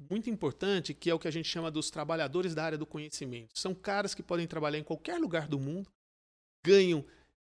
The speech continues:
fantasticamente bem, e eles estão mais interessados em viver a cidade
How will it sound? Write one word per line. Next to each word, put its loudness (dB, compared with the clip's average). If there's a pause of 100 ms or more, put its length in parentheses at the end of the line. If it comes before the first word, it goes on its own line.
(260)
fantasticamente 0
bem, 0 (420)
e 0
eles 4
estão 2
mais 2
interessados 2
em 0
viver 2
a -4
cidade -2